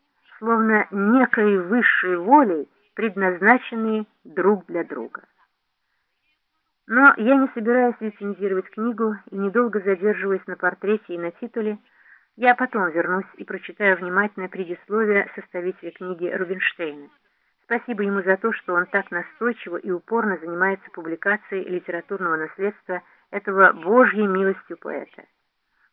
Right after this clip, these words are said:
И потом я еще раз, в который раз прочту, повторю про себя пронзительное стихотворение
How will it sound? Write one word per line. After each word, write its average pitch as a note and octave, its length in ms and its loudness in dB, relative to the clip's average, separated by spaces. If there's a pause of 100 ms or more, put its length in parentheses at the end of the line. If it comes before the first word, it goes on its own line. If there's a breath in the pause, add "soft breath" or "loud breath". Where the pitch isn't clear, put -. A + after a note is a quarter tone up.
И G#3 60 -10
потом B3+ 340 4
я B3 160 6
еще A#3+ 320 -2
раз, F#3+ 200 6 (180)
в - 20 -20
который B3+ 440 0
раз F3 200 4 (220)
прочту, G#3+ 600 -6 (440 soft breath)
повторю A#3 400 0
про A3 160 -4 (100)
себя A3 320 0
пронзительное G#3 840 -2
стихотворение F#3+ 760 -4